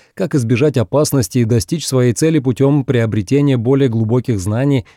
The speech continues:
в области оккультизма, тогда как идея императора заключалась в том, чтобы всё сделать самому – максимально контролируя процесс. Должен сказать, что иногда завидую таким людям. Наверное, каждый жаждет того, чего у него нет.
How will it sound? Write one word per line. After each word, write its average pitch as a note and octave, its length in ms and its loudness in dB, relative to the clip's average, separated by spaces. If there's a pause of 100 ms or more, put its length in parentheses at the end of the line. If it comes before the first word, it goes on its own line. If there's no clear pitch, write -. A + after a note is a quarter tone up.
в A2+ 140 -2
области G#2 440 -2
оккультизма, C#3 760 -2 (440)
тогда A#2+ 340 0
как A2 260 -2
идея A#2+ 360 0
императора A#2 760 -2 (160)
заключалась C3 580 -2
в - 100 -20
том, F3+ 260 -4
чтобы D#3+ 420 -2
всё C#3 240 -2
сделать B2+ 360 0
самому – D3 520 -2 (280)
максимально A#2+ 600 0
контролируя A2 600 0
процесс. - 600 -8 (520)
Должен F#3 380 -4
сказать, B2 440 -4
что C#3+ 220 0
иногда C3 380 -2
завидую D#3 560 -4
таким G2 340 -4
людям. F#2 640 -6
Наверное, F3 560 -4
каждый C#3+ 420 0
жаждет B2 480 0
того, B2+ 400 0
чего G2 300 -2
у F#2 80 -2
него F#2+ 240 -2
нет. G2+ 380 -6